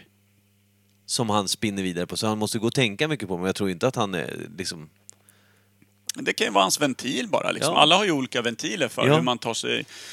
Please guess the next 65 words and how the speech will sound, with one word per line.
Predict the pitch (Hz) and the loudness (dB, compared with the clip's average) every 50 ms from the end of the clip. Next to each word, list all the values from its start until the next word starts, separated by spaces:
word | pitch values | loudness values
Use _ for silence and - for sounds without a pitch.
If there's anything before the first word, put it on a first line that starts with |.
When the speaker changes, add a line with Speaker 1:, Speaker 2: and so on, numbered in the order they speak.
| - - - - _ - | -16 -16 -18 -18 _ -2
Speaker 2:
får | - 139 131 | 2 4 4
ur | 127 156 208 | 4 4 6
sig | 196 - 214 | 4 4 4
sitt | - 170 - - | 4 0 0 0
mörker. | 113 104 95 - - 113 | -2 -2 -2 -2 0 4
Jag | 123 143 170 175 | 6 6 6 6
kollar | - 214 208 | 4 2 2
ju | 196 | 2
på | - 175 | 0 0
fotboll, | - - 170 147 113 _ _ - 160 151 - 98 113 | 0 2 2 2 0 _ _ 0 2 2 2 0 0
då | 123 | 2
är | 139 | 4
jag | 156 170 | 4 4
ett | |
Speaker 1:
Mm. | 190 185 | 6 4
Speaker 2:
jävla | 131 104 104 107 | 4 4 4 0
vilddjur. | 107 127 131 113 107 110 107 120 175 - 117 107 | 0 0 0 0 -2 -4 -6 -4 -2 -2 2 4
Jag | 120 127 | 4 4
vill | 147 143 | 6 4
ju | 123 117 | 2 2
helst | 117 110 107 - - | 2 0 0 0 -2
se | - 113 110 104 | 0 0 0 0
det | 98 | -2
själv, | 107 - - 180 - 101 90 - | -2 0 2 2 2 2 -2 -10
liksom. | - - - - 110 | -8 -8 -6 -2 2
Jag | 117 107 | 2 2
Speaker 1:
Ja. | 110 | 4
Speaker 2:
kan | 151 147 | 2 2
ju | |
slita | - - - 139 123 - - 117 | 2 2 0 0 -2 0 0 0
sönder | - 127 117 110 104 107 | 2 2 2 2 0 -4
ett | - | -4
halvt | - 113 110 98 - - 135 | -2 -4 -4 -4 -4 -2 0
rum | 135 151 151 127 - - | 0 0 0 -2 -4 -6
bara | - 95 92 | -6 -6 -6
för | - - | -6 -4
att | - | -6
jag | 107 104 | -4 -4
blir | 110 107 | -2 2
galen. | 117 131 120 123 143 160 165 160 - - - - - - | 4 4 6 6 6 4 2 0 -4 -16 -20 -20 -20 -14
Men | - - 139 135 | -6 -2 0 4
sen | 143 151 160 | 4 4 4
är | 175 | 4
jag | 190 202 | 2 2
inte, | 196 165 - - 131 127 - | 2 0 2 4 6 6 6
liksom, | 101 131 - - 139 | 4 2 2 2 0
Speaker 1:
Ja. | 127 120 | 0 2
Speaker 2:
jag | 120 131 | 4 4
är | 135 | 4
ju | 131 | 4
sällan | - - 151 139 147 151 - | 4 2 6 6 6 4 6
arg. | - 156 196 208 160 101 95 | 4 2 4 4 2 0 0
Jag | 107 113 | 0 0
vet | 123 139 | -2 -2
Speaker 1:
Mm. | 95 - 127 | -4 -4 -4
Speaker 2:
inte, | 95 123 | -4 -6
liksom, | 113 110 - 113 113 | -6 -6 -6 -6 -4
när | 117 120 135 147 | -2 0 2 2
jag | 147 131 | 2 2
var | 113 104 | 2 2
arg | - 143 160 160 143 | 2 2 2 2 2
senast | 117 - 123 113 104 90 98 - - - - _ | -2 -2 -2 -2 -4 -4 -6 -6 -8 -10 -12 _
på | - 135 135 | -4 -2 0
någon | 135 120 110 107 113 135 147 131 107 | 0 0 -2 -2 0 2 0 0 0
överhuvudtaget. | 98 95 98 113 110 101 101 - 123 117 107 104 123 - - - - - - | -2 -6 -4 -6 -6 -6 -4 -2 0 0 0 0 -2 -4 -4 -6 -8 -16 -20